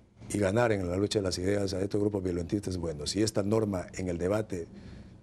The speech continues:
se nota que va a ser en ese sentido y va a ser de utilidad, hay que aprobarla, ¿no? Pero eso va a definir el debate, definitivamente.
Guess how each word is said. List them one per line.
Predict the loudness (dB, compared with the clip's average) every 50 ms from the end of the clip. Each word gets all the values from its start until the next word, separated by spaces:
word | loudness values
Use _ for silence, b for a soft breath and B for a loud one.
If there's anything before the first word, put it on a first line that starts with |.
| B -10 -6
se | -2 0 2
nota | 2 2 2 2 0
que | -2 0 0
va | 0 0
a | 0
ser | 2 0 0 0
en | 0 0
ese | 0 -2 -2
sentido | -4 -4 -2 0 0 0 0
y | -2 -2 -2
va | 0 0
a | 0
ser | 0 0
de | 0 0
utilidad, | 0 0 -2 -2 0 0 -2
hay | -2 -4
que | -6
aprobarla, | -6 -4 -2 -2 -2 -4 -4 -8 -14
¿no? | -16 -16 -18 -18 -18 -14 -8
Pero | -4 -4 -4 -2 -2
eso | -2 0 2 2
va | 2 4 2
a |
definir | 2 2 0 0 0 0 0 0
el | 0 -2
debate, | 0 0 0 -2 -2 -6 -8
definitivamente. | -8 -6 -8 -6 -8 -8 -6 -6 -6 -8 -8 -10